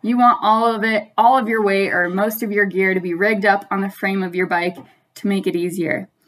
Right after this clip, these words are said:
So I'd gone on a couple of trips, and I had that experience under my belt.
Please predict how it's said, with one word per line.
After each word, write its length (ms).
So 280
I'd 180
gone 200
on 140
a 80
couple 200
of 120
trips, 460
and 100
I 60
had 300
that 340
experience 600
under 180
my 160
belt. 460